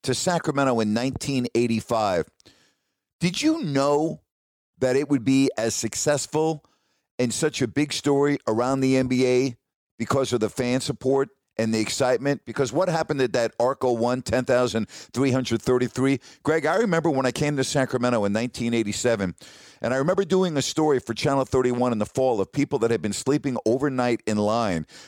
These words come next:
with tents and chairs for two or three nights to get individual game tickets that were going on sale. I had never seen anything like that.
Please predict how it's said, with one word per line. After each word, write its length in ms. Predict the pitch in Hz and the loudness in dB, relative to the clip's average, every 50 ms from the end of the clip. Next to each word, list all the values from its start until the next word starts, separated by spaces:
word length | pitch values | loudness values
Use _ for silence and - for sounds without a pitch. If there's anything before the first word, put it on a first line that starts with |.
| - | -8
with 240 | - 104 110 - _ | -4 -2 -2 -2 _
tents 440 | - - 147 147 139 - - - - | -2 -2 -2 -2 -2 -4 -6 -6 -6
and 120 | 98 92 | -6 -6
chairs 460 | - - - 147 143 131 110 95 87 - | -4 -2 0 2 2 2 2 0 0 -2
for 160 | - 107 101 | -4 -6 -4
two 200 | - - 170 175 | -2 0 0 2
or 100 | 180 170 | 2 2
three 260 | - - 143 147 139 | 0 0 0 0 2
nights 320 | 131 135 135 120 - - | 2 2 2 0 -2 -4
to 80 | - 107 | -6 -2
get 160 | 98 110 107 | -2 0 0
individual 560 | 120 131 147 147 120 139 135 107 117 120 113 | 0 0 0 0 0 0 -2 0 0 -2 0
game 260 | 98 110 117 120 123 117 | 0 0 -2 -2 -2 -2
tickets 300 | - 117 - 101 90 - | -4 -4 -2 -2 -2 0
that 140 | - 104 95 | 0 0 0
were 80 | 101 | 0
going 320 | 92 - 117 110 110 107 101 | -2 -2 0 0 0 0 0
on 160 | 95 92 87 | 0 -2 -2
sale. 320 | - - 123 113 95 80 - - - - | -2 0 0 2 0 0 -2 -8 -8 -4
I 140 | - 143 - | -2 0 0
had 100 | 196 151 | 0 0
never 200 | 139 131 120 123 | 0 0 0 -2
seen 240 | - - 135 127 127 | -2 -2 -2 0 0
anything 360 | 123 123 127 - 143 127 120 | 0 0 -2 -2 0 0 0
like 260 | 123 135 151 - - | 0 0 -2 -2 -2
that. 200 | 98 85 - | -2 -2 -2